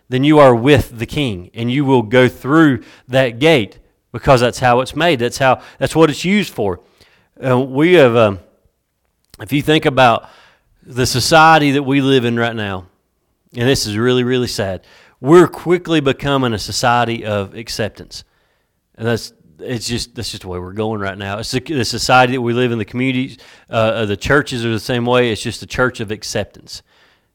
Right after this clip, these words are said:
And we have accepted that old saying that all roads lead to Rome. We, we've accepted that, but we put a spin on it, and it's all roads lead to heaven. And we have all these different religions out there and all these different denominations out there. We have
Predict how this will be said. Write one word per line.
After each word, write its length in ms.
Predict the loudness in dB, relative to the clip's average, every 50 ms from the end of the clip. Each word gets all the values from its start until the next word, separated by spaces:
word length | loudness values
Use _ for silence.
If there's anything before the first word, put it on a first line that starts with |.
| _ _
And 460 | -10 -6 -4 -4 -4 -4 -6 -8 -12 -16 -16 -12
we 220 | -8 -6 -4 0
have 200 | 2 2 0 0
accepted 600 | -2 -6 -6 0 2 2 2 2 0 -8 -6 -2
that 160 | 0 0 2
old 180 | 2 0 -2 -2
saying 460 | -2 -2 0 2 2 2 0 0 0
that 260 | -2 -2 -2 -4 -8 _ _ -20 -20 _ _ _ _
all 300 | -4 0 2 4 4 6
roads 400 | 6 6 6 4 4 0 -4 -4
lead 240 | -2 -2 -2 -4 -6
to 80 | -6
Rome. 460 | -2 0 0 0 0 -2 -4 -8 -12 _ _ _ _ _ _
We, 120 | -8 -8 -8
we've 320 | -6 -6 -4 -4 -2 -4
accepted 520 | -4 -6 -4 0 0 0 0 0 -4 -6 -4
that, 180 | -4 -4 -4
but 80 | -4 -6
we 120 | -6 -6 -6
put 180 | -4 -4 -4
a 40 | -4
spin 360 | -4 -6 -6 -4 -2 -2 0
on 160 | -2 -2 -4
it, 120 | -6 -8 -12 _ _ _ _ _ _ _ _
and 220 | -6 -4 -4 -4
it's 140 | -4 -4 0
all 240 | 2 4 4 2 2
roads 340 | 2 0 0 0 0 -4 -6
lead 220 | -4 -4 -4 -6
to 60 | -8
heaven. 420 | -10 -8 -6 -6 -6 -8 -12 -20 _ _ _ _ _ _ _ _ _
And 160 | -8 -4 -2
we 120 | 0 2 2
have 180 | 2 2 4
all 220 | 4 6 6 6 6
these 160 | 4 4 2
different 380 | 0 -2 -2 -2 -6 -12 -10
religions 540 | -6 -2 2 2 4 4 2 0 -2 -2 0
out 180 | 0 0 0 0
there 100 | -2 -2
and 100 | -2 0
all 160 | 2 4 4
these 140 | 4 2 2
different 320 | 0 -2 -2 -2 -6 -6
denominations 800 | -4 0 2 2 2 2 2 4 4 4 4 4 2 -2 -4 0 0
out 180 | 2 2 0
there. 140 | 0 -2 -2
We 80 | -2 0
have 200 | -2 -2 -2